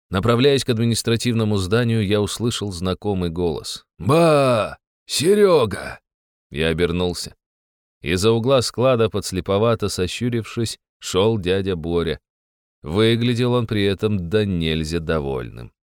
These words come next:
Он хлопнул себя по ноге и широко улыбнулся. "Привет, дядь Боря!" — улыбнулся я в ответ. Он, посмеиваясь, приблизился и оценивающе оглядел меня с ног до головы,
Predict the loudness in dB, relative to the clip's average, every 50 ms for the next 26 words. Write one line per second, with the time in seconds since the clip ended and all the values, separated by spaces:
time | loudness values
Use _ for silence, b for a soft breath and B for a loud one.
0 | _ _ _ -4 -2 0 0 0 0 0 0 0 0 -2 -4 -6 -6 -6 -4 -2
1 | 0 0 0 -2 -4 -4 -2 -2 -2 -2 -4 -4 -6 -8 -8 -6 -4 -2 -2 -2
2 | -2 -4 -2 -2 -2 -2 -2 -4 -4 -6 -6 -8 -10 -14 -18 _ _ _ _ _
3 | _ _ _ _ _ _ -4 0 2 2 2 2 2 2 2 0 2 2 2 2
4 | 2 2 2 0 -2 -6 _ _ _ _ -10 -4 -2 -2 -2 0 -2 -2 -2 -2
5 | -2 -2 -2 0 0 -2 -4 -4 -6 -8 -8 -8 -12 _ _ _ _ _ _ _
6 | _ _ _ _ _ _ -4 -2 -2 0 0 0 -2 -2 -2 -2 0 0 0 0
7 | 0 0 -2 -2 -4 -4 -4 -2 0 0 0 0 0 -2 -2 -2 -2 -2 0 -2
8 | -2 -2 -4 -4 -2 -2 -2 -4 -4 -6 -4 -4 -4 -4 -4 -4 -4 -4 -2 -2
9 | -2 -2 -2 -2 -2 -2 -4 -4 -6 -6 -6 -6 -4 -4 -6 -6 -6 -4 -2 -2
10 | 0 0 0 -2 -4 -4